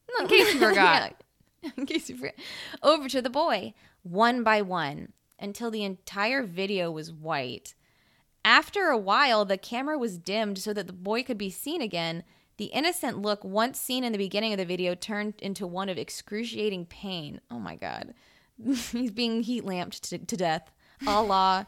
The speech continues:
Speaker 1: <laughs> Final Destination three. <laughs>
Speaker 2: Like heat lamp as in, like, a heater?
Speaker 1: Um, ju-, you know,
Speaker 2: What's a heat
Speaker 1: a
Speaker 2: lamp?
Speaker 1: heat,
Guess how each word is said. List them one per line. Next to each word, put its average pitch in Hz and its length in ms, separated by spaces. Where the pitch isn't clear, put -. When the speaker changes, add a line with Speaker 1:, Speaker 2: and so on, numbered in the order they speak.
Speaker 1:
<laughs> - 220
Final 233 360
Destination 220 840
three. 233 440
<laughs> - 40
Speaker 2:
Like 330 200
heat 311 280
lamp 349 240
as 294 180
in, 269 220
like, 208 340
a 196 80
heater? 220 400
Speaker 1:
Um, 240 320
ju-, 359 220
you 370 100
know, 233 360
Speaker 2:
What's 254 200
a 330 60
heat 262 180
Speaker 1:
a 240 40
Speaker 2:
lamp? 247 100
Speaker 1:
heat, 311 200